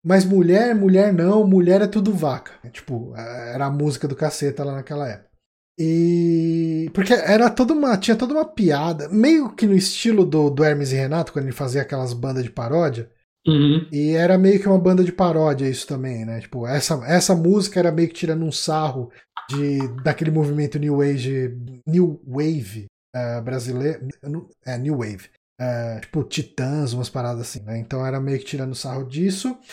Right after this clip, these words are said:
Speaker 1: Mas ao mesmo tempo os caras se justificam do jeito que dá.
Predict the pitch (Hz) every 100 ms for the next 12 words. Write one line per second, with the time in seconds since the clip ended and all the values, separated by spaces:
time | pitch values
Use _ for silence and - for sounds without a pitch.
0 | - 190 196 247 247 226 240 240 226 190
1 | 226 220 214 214 - - 220 190 220 -
2 | 214 185 185 190 190 285 247 139 156 -
3 | 185 123 135 175 -